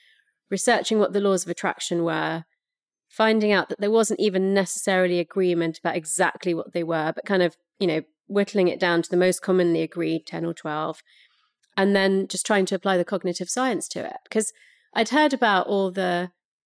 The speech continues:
the quantum science and the vibrations and things, but I felt like, well, if it's to do with the power of your thinking, surely it should be explained by cognitive science. So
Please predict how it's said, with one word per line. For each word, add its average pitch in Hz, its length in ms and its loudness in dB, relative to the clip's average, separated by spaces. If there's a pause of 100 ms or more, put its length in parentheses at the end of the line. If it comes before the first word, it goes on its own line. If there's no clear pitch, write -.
(300)
the 202 60 -4
quantum 180 400 0
science 175 440 0
and 185 80 0
the 175 60 -4
vibrations 180 720 -2
and 165 160 -4
things, - 460 -6
but 180 240 2
I 202 80 0
felt 226 240 0
like, 214 140 2
well, 233 100 0
if 240 140 -2
it's - 140 -2
to - 120 -8
do 269 180 2
with 233 220 2
the 208 80 -6
power 208 280 0
of 190 120 -4
your 190 100 -4
thinking, 226 440 -4
surely 220 520 0
it 180 140 2
should - 160 -6
be 185 80 -2
explained 170 400 -4
by 180 100 -4
cognitive - 540 -2
science. - 400 -6
So 170 260 -2